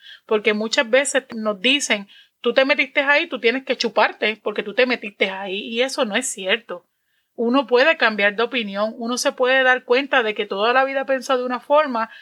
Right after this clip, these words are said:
pero lamentablemente te tocó cambiar y, eh, tomar otra decisión y las consecuencias de esas decisiones. Busquen ayuda,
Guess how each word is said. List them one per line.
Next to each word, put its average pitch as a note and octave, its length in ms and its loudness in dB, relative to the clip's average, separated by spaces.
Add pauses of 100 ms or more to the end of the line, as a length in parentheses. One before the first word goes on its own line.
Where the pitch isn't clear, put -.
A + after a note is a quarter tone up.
pero G3+ 180 2
lamentablemente G3+ 800 0
te A#3+ 120 -2
tocó G3 240 -6
cambiar A#3 560 2
y, A3 100 -2
eh, - 220 -6
tomar G#3+ 360 2 (280)
otra B3+ 800 6
decisión C4+ 720 0
y A3 380 -6 (120)
las A3 200 -2
consecuencias G#3+ 760 -2
de G3 80 -6
esas G3+ 220 -4
decisiones. G3 640 -8 (340)
Busquen G#3+ 340 -4
ayuda, A3 640 0